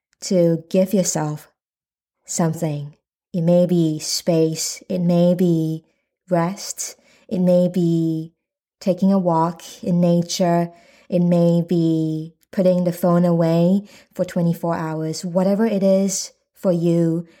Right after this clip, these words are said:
or whatever that came up for you when you ask yourself the question, "What do I need right now?" I encourage you to give yourself that. So,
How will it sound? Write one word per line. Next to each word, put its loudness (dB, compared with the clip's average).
or 4
whatever 2
that -2
came 2
up 0
for -2
you 2
when 0
you 2
ask -4
yourself -4
the -4
question, -2
"What 0
do 4
I 2
need 2
right -2
now?" 2
I -2
encourage 0
you 0
to 0
give 0
yourself 0
that. -10
So, 0